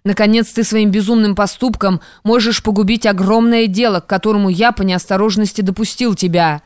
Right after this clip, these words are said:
Крыжицкий начинал всё более и более горячиться, по мере того, как всё яснее воспринимал то, что случилось, и соображал, что из этого может выйти.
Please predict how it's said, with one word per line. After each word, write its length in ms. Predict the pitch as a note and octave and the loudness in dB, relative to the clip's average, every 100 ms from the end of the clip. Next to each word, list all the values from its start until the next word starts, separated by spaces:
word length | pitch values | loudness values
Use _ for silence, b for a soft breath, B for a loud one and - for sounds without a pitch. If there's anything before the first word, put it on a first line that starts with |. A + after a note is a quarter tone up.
| _ _ _ _ _ | _ _ _ _ _
Крыжицкий 540 | G3 G3 A3 - G#3 | -2 0 0 -2 -2
начинал 340 | G3+ G3+ G#3 G3+ | -2 0 0 0
всё 220 | - G3+ | -2 0
более 300 | G3+ G3+ G3+ | 0 2 0
и 20 | |
более 320 | F#3+ G#3 G3+ | 0 2 0
горячиться, 720 | F#3 G3 F#3+ B3 G#3+ - F#3 D#3 B B - | 0 -2 -2 -4 -4 -2 -2 -4 B B -2
по 120 | G3+ | 2
мере 220 | G#3 G#3 | 2 2
того, 260 | G3 G3+ B3 | 0 0 0
как 180 | G3+ | -2
всё 180 | - A3+ | -2 -2
яснее 420 | G#3+ - A3+ A3 | -2 0 0 0
воспринимал 560 | F3+ - F#3+ F#3+ F#3 F3+ | -2 -4 -2 0 0 0
то, 140 | G3 | -2
что 180 | F#3 G3 | -4 -4
случилось, 640 | - F#3+ - A#3+ G3+ F3 - B B | -4 -4 -2 0 0 0 -6 B B
и 80 | G3+ | -2
соображал, 560 | A3 F#3+ G3 F3+ G#3+ | 0 2 2 2 0
что 300 | G#3+ - A3+ | 0 -2 0
из 160 | A#3 F3+ | 0 0
этого 280 | G#3 G3+ G3 | -2 0 0
может 360 | G3 F#3 G3 | 0 0 -2
выйти. 560 | F#3+ G#3+ F3+ - D3+ | 0 0 -2 -4 -4